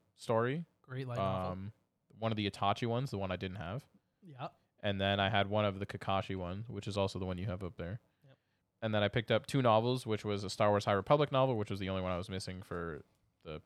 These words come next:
Speaker 1: prequel High Republic, and then another book that I picked up that I've been eyeing for a while, and then since it was a sale, I felt, I was like, "This is the perfect time." And this book, I want to talk about it briefly 'cause it's called The Kaiju, uh,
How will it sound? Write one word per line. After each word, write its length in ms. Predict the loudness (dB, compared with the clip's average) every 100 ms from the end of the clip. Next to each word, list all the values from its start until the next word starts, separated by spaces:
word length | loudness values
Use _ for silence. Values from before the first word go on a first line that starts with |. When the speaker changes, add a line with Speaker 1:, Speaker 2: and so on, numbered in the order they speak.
| -10
Speaker 1:
prequel 300 | -8 -2 0
High 100 | 2
Republic, 460 | 2 0 0 -2 -8 _ _ _
and 80 | 0
then 100 | 2
another 220 | 6 6
book 200 | 6 2
that 100 | 2
I 60 | 0
picked 200 | -2 -2
up 140 | -2 0
that 100 | -2
I've 80 |
been 100 | -2 -2
eyeing 220 | 0 0
for 80 | 0
a 40 | -2
while, 360 | 2 4 4 2
and 100 | -2
then 180 | -6 -10
since 240 | -12 -8
it 40 | -8
was 120 | -8
a 40 | -6
sale, 300 | -2 -2 -2
I 60 |
felt, 200 | -6 -8 -10 _ _
I 60 | -10
was 100 | -6
like, 120 | -6
"This 120 | -6
is 60 | -8
the 80 | -6
perfect 300 | -6 -6 -4
time." 240 | -4 -4 -8 _ _ _ _ -2
And 280 | 0 0 0
this 180 | -2 0
book, 320 | 0 0 -8 _
I 60 | -6
want 140 | -6 -4
to 20 |
talk 240 | -4 -4 -4
about 140 | -6
it 60 | -6
briefly 200 | -8 -10
'cause 120 | -12
it's 120 | -14
called 300 | -4 -4 -2
The 80 | -6
Kaiju, 640 | -6 -2 0 0 -2 -2 -4 _ _ _ _ 0
uh, 440 | 2 2 0 -2